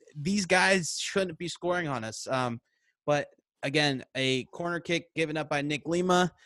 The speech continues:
We've been really bad on corners and set pieces this year, and this game is just evident of it. Will, Ivan, what do you guys think of this second goal from the Whitecaps?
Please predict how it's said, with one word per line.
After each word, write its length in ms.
We've 180
been 140
really 220
bad 240
on 140
corners 440
and 100
set 240
pieces 280
this 180
year, 340
and 200
this 140
game 240
is 80
just 140
evident 340
of 100
it. 180
Will, 500
Ivan, 440
what 140
do 60
you 60
guys 200
think 200
of 120
this 180
second 420
goal 220
from 160
the 80
Whitecaps? 760